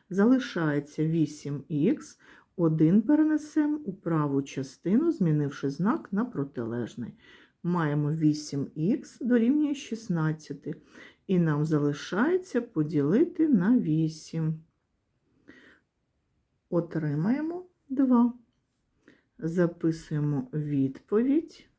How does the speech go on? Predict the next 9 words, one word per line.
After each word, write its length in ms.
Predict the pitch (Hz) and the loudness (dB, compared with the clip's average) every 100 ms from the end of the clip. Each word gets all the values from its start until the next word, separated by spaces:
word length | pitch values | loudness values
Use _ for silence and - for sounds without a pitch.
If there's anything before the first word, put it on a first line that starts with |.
| _ _ _ _ _ _ _ _ _ _ _ _ _ _ _ _ _ _ _ _ _ - | _ _ _ _ _ _ _ _ _ _ _ _ _ _ _ _ _ _ _ _ _ -2
Два. 440 | 247 226 226 220 220 - _ _ _ _ - - - _ - | 2 2 2 2 0 -10 _ _ _ _ -20 -20 -20 _ -2
Рівняння 480 | 180 170 196 302 370 | 2 4 6 4 4
друге. 600 | 254 208 170 160 202 262 - | 4 4 4 2 4 4 4
Помножимо 720 | 226 196 170 160 156 254 262 | 4 4 4 2 4 6 8
мінус 400 | 214 180 160 165 | 8 6 2 -2
дванадцять 880 | 175 170 160 147 143 - 151 - - | -4 -2 0 0 -4 -10 -18 -12 -4
ікс 380 | 185 320 - - - - _ | 0 -2 -4 -18 -20 -20 _
на 140 | 175 156 | -2 -2
кожен 580 | 160 151 151 - 330 | -2 0 0 0 -4